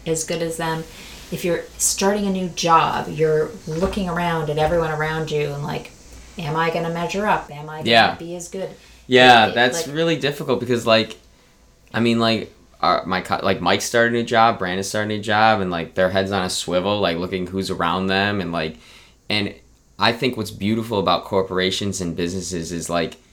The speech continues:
Speaker 2: they are hiring people more nowadays than they're
Speaker 1: Right.
Speaker 2: hiring accolades, and it's like, they want you there because you bring, you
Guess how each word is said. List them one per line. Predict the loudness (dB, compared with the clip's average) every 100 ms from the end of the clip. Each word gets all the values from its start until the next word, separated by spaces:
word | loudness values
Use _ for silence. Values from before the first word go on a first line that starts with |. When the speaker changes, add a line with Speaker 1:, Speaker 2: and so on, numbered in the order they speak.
| _ -14 0
Speaker 2:
they | 6
are | 6
hiring | 6 2 2 0 -4
people | -4 -4 -2 -4 -4 -4
more | -2 0
nowadays | 2 0 0 -4 -4
than | -4
they're | -2
Speaker 1:
Right. | -2
Speaker 2:
hiring | -2 0 -2
accolades, | -2 -4 -2 0 2 2 0
and | -2
it's | -4 -2
like, | -2 -2 -8 -20 _ -20 _ _ _ 0
they | 4
want | 6 4 2
you | 0 0
there | 4 4 4
because | 2 -4 -4 -6
you | -4 0 2
bring, | 0 -4 0 2 0 -2 -4
you | 2 4